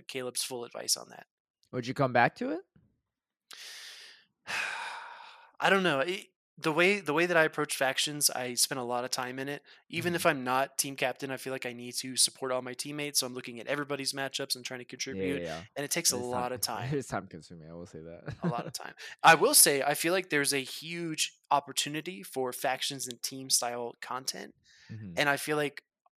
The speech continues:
Speaker 1: the community could really get behind that, but there just isn't anyone making team format content these days.
Speaker 2: It's in the works. It's in the works.
Speaker 1: Is it?
Speaker 2: It's in the
Speaker 1: Oh,
Speaker 2: works. I mean,
Speaker 1: okay,
Speaker 2: I've been, like,
Speaker 1: okay.
Speaker 2: s-, sporadically doing the Go Team Up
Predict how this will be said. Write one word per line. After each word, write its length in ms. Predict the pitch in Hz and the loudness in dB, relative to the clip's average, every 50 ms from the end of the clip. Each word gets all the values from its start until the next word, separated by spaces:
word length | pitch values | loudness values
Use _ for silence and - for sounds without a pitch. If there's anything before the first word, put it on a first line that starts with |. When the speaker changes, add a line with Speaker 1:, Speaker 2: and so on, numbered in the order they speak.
| _ _ - | _ _ -8
Speaker 1:
the 120 | 139 139 | -8 -8
community 440 | - - 139 139 147 147 143 143 135 | -6 -6 -6 -4 -2 -2 -2 -2 -2
could 220 | - 135 123 117 | -2 -4 -4 -2
really 180 | 127 135 135 131 | -2 -2 -2 -2
get 160 | 123 135 131 | -4 -8 -10
behind 400 | 127 117 110 - 131 139 139 135 | -10 -10 -6 -4 -4 -4 -4 -4
that, 180 | 127 113 113 - | -4 -6 -6 -8
but 80 | 123 | -8
there 100 | 120 127 | -8 -6
just 280 | 123 - 127 123 - - - | -4 0 2 2 2 0 0
isn't 220 | 147 135 127 135 127 | -4 -4 -4 -4 -6
anyone 380 | 131 135 131 127 123 123 117 | -6 -8 -8 -8 -10 -10 -10
making 340 | 120 127 131 - 127 120 117 | -10 -10 -10 -12 -14 -14 -10
team 420 | - - - 131 127 123 123 120 _ _ _ - | -10 -10 -10 -10 -14 -14 -16 -18 _ _ _ -10
format 480 | - - 131 120 117 117 110 107 - | -4 -2 -2 -2 -2 -4 -8 -8 -10
content 400 | - - 120 117 - - - - | -12 -12 -12 -10 -10 -12 -12 -12
these 160 | - - - | -8 -6 -6
days. 360 | - - - - - - - - _ _ _ _ _ _ _ _ _ _ _ _ _ _ _ _ _ _ _ _ _ | -6 -8 -8 -6 -6 -6 -6 -8 _ _ _ _ _ _ _ _ _ _ _ _ _ _ _ _ _ _ _ _ _
Speaker 2:
It's 120 | _ - 101 | _ -10 -8
in 80 | 98 | -6
the 80 | 92 85 | -4 -4
works. 460 | 82 71 65 - - - - - _ _ _ _ _ | -6 -6 -8 -12 -16 -20 -20 -20 _ _ _ _ _
It's 120 | _ - - | _ -18 -16
in 80 | 87 | -14
the 60 | 76 69 | -14 -12
works. 340 | 65 64 - - - - | -12 -14 -14 -16 -6 2
Speaker 1:
Is 240 | - 156 - 240 - | 4 6 6 8 6
it? 240 | 202 123 - - - _ _ _ _ | 4 2 0 -4 -12 _ _ _ _
Speaker 2:
It's 100 | - - | -12 -10
in 80 | 104 113 | -8 -8
the 60 | 147 | -8
Speaker 1:
Oh, 200 | 254 247 - - - | -10 -10 -12 -12 -14
Speaker 2:
works. 260 | - - 190 - _ _ - - - - | -18 -20 -20 -20 _ _ -20 -20 -12 -6
I 80 | 131 143 | -4 0
mean, 80 | 151 | 2
Speaker 1:
okay, 0 | |
Speaker 2:
I've 120 | 151 160 165 | 2 4 2
been, 180 | 208 202 175 | 2 0 2
like, 160 | 160 143 127 | 0 0 0
Speaker 1:
okay. 20 | - | -2
Speaker 2:
s-, 280 | - - - - - 120 - - 107 - - | -4 -12 -12 -10 -10 -10 -8 -8 -10 -12 -12
sporadically 760 | - - - - 117 104 101 98 101 107 - - 120 113 | -16 -12 -6 -2 2 4 4 4 4 2 0 -2 -6 -6
doing 240 | 110 110 110 107 104 | -4 -4 -6 -4 -2
the 100 | 95 92 | -4 -4
Go 200 | - - 92 92 | -2 -2 -2 -2
Team 280 | 90 - - 92 92 98 | -2 -6 -10 -8 -6 -4
Up 200 | 95 98 - | -4 -4 -4